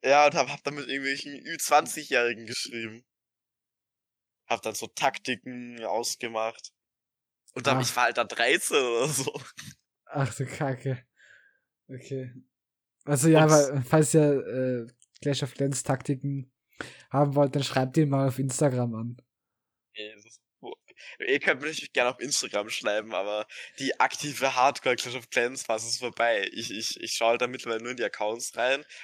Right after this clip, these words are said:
Speaker 1: hol die Sammler ab, starte ein Upgrade und dann schließe ich das Spiel wieder.
Speaker 2: Ja. Für ein horny Bild bekommt ihr sogar von ihm eine Trainingsstunde. <laughs> Eine Trainingseinheit geschenkt.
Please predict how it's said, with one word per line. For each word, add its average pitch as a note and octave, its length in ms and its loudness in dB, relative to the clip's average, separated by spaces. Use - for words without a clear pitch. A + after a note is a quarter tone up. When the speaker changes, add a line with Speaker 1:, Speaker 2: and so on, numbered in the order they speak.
Speaker 1:
hol B2 140 -4
die A2 80 -6
Sammler A#2 400 0
ab, C3+ 200 2
starte A2+ 340 0
ein G#2 60 -8
Upgrade G#2+ 420 -4
und A#2+ 80 -14
dann A#2+ 200 -8
schließe B2+ 360 -6
ich A2+ 60 -14
das - 100 -10
Spiel G2+ 280 -12
wieder. G2 240 -8
Speaker 2:
Ja. B2+ 220 -10
Für D#3 260 4
ein D3 220 2
horny D#3+ 300 4
Bild G3 460 4
bekommt D#3 340 -2
ihr D#3 60 0
sogar C#3+ 240 0
von C#3+ 140 -2
ihm C#3+ 180 0
eine C3 200 -2
Trainingsstunde. C3+ 920 2
<laughs> - 400 -2
Eine D3 160 0
Trainingseinheit B2+ 920 2
geschenkt. C3 500 -2